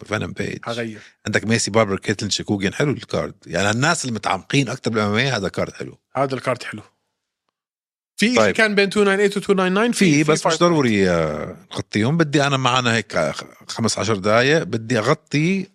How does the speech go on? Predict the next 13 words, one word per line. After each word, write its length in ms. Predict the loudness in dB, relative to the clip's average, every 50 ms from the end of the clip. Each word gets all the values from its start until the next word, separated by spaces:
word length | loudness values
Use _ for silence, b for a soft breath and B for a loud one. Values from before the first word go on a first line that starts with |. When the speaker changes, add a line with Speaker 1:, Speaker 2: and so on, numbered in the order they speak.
| -8 -2
Speaker 1:
آه، 640 | 0 2 4 4 4 4 4 2 2 0 -2 -6 -10 _ -4
يو 160 | -2 0 0 0
اف 60 | 0
سي 220 | 0 0 0 0
three 220 | 0 0 0 2 2
hundred. 340 | 0 0 0 0 -2 -2 -4 -4 -2
Speaker 2:
يا. 520 | 0 0 2 2 0 -2 -2 -4 -4 -6 -6 B B B B B B B -4
Speaker 1:
في 60 | -2
س-، 140 | -2 -2 -4 _ _ _
معلومة 760 | -6 -2 0 2 2 2 2 0 0 0 2 0 -2 -2 -4 -6 -8
صغيرة 680 | -6 -4 0 2 2 4 4 4 4 2 0 -2 -6 -12 -20 _ _ _ _ _ _ _ _ _ _ 0
مش 280 | 2 2 2 0 -2
مؤكدة، 680 | -4 -6 -6 -8 -10 _ -4 -4 -2 -2 -4 -8 -8